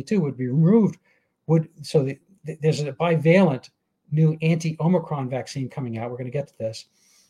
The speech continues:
Um, the old part, the covid nineteen part would be, would be removed, 'cause covid nineteen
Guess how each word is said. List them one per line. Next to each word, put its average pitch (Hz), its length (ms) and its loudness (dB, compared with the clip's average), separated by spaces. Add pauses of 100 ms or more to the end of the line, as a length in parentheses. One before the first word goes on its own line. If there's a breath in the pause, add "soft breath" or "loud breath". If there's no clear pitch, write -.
(140 soft breath)
Um, 127 320 -2 (220)
the 143 280 -4 (280)
old 220 280 4
part, 123 360 -8
the 143 80 -16
covid 160 240 2
nineteen 160 400 0
part 151 180 4
would 139 120 -4
be, 151 260 -4
would 139 160 -8
be 147 160 -4
removed, 135 420 -2
'cause 127 140 -8
covid 156 220 0
nineteen 143 480 -4